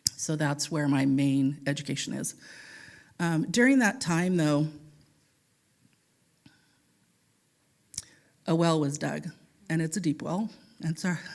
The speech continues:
<laughs> started out as a very hurtful well. Um, I found out, and some of you already know because you walked through it with me.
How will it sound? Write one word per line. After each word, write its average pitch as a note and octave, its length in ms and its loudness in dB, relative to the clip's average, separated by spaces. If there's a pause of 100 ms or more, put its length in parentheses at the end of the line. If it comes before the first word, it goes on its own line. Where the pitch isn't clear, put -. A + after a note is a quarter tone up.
<laughs> E3 340 0 (440)
started G3+ 340 0
out G3+ 140 2
as F3 100 -4
a - 20 -6
very F3+ 160 -2
hurtful E3+ 400 -2
well. D#3+ 320 -4 (1000)
Um, E3+ 420 -2 (2000)
I F3+ 60 -2
found C4+ 280 2
out, G#3 360 0
and F3+ 140 -2
some A#3 200 -2
of A3 100 0
you G#3+ 160 0
already G3+ 220 0
know F#3+ 160 -2
because G3+ 240 -2
you F#3+ 80 0
walked F3+ 240 -2
through G3+ 260 0
it - 80 -2
with D#3 200 -4
me. F3+ 200 4